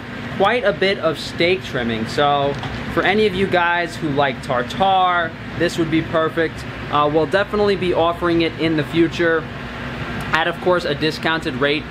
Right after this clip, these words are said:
because it is trimmings, but it is still filet mignon, boys and girls. Very easy to cut,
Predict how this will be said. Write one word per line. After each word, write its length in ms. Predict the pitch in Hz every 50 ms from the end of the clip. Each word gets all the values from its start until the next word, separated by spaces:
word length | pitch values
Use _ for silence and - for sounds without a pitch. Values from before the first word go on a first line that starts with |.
| - - - - 127
because 480 | 143 135 - 170 160 156 156 160 -
it 180 | 147 147 139 123 -
is 280 | - 151 156 151 135 -
trimmings, 400 | - - 190 196 208 196 175 147
but 200 | 131 156 165 156
it 140 | 151 135 143
is 100 | 139 127
still 460 | - - - 185 185 180 180 180 170 - - - - - -
filet 280 | 165 160 151 160 156
mignon, 460 | 156 151 147 147 147 147 147 143 139
boys 220 | 131 143 143 143 143
and 100 | 135 123
girls. 300 | 147 143 143 139 131 - - - - 113 110
Very 240 | 120 151 175 202 196
easy 340 | 180 180 185 185 160 185 170
to 100 | 139 165
cut, 360 | 151 123 143 160 151 151 147